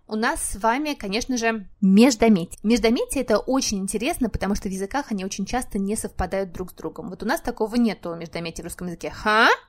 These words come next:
мы так не говорим, а англичане и американцы очень часто говорят. Что же значит это "ха"? Первое — это "что?" Ну, когда вы что-то не расслышали и говорите "что?", ну, например, я могу спросить:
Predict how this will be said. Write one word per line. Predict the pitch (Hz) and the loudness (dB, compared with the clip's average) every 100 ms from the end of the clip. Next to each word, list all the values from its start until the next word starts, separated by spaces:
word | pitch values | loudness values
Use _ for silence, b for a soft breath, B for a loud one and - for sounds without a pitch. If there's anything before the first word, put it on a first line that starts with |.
| _ | _
мы | 196 | -4
так | 196 196 | -2 -2
не | 220 | -2
говорим, | 202 208 214 160 - - | -2 -2 -2 -4 -10 -6
а | 185 | -4
англичане | 190 196 202 - 480 254 | -2 -4 -6 -4 -4 -6
и | - | -8
американцы | 202 196 190 175 - | -6 -4 -4 -8 -6
очень | 180 - 392 | -6 -4 -6
часто | - 233 - | -4 -6 -6
говорят. | 247 254 208 131 - _ - | -6 -4 -4 -6 -14 _ -8
Что | - 285 311 | -4 0 0
же | 269 | 2
значит | 285 262 226 175 | 2 2 0 -6
это | 165 143 - _ | -6 -6 -8 _
"ха"? | - 214 208 196 440 - _ B B B B B - | -4 2 4 4 2 -4 _ B B B B B -6
Первое — | 294 494 523 508 508 _ | -2 2 2 0 -2 _
это | 269 330 392 392 - _ _ _ | -4 0 0 0 -4 _ _ _
"что?" | - - 269 403 571 _ _ _ _ _ _ | -8 2 6 6 4 _ _ _ _ _ _
Ну, | 233 208 | -6 -4
когда | 196 190 220 | 0 4 6
вы | 208 208 196 190 | 6 4 4 2
что-то | - 233 208 | -2 -4 0
не | 214 | 2
расслышали | 214 - 440 494 277 226 | 2 2 0 0 -4 -4
и | 196 - | -4 -6
говорите | 190 220 214 - - | -2 0 0 -2 -8
"что?", | - - 262 453 539 - _ _ - | -6 0 4 4 4 -6 _ _ -2
ну, | 226 | 2
например, | 233 233 208 156 180 | 4 4 4 2 -8
я | 190 190 | -6 -4
могу | 196 | -4
спросить: | 202 220 214 180 - | -2 -2 -2 -6 -12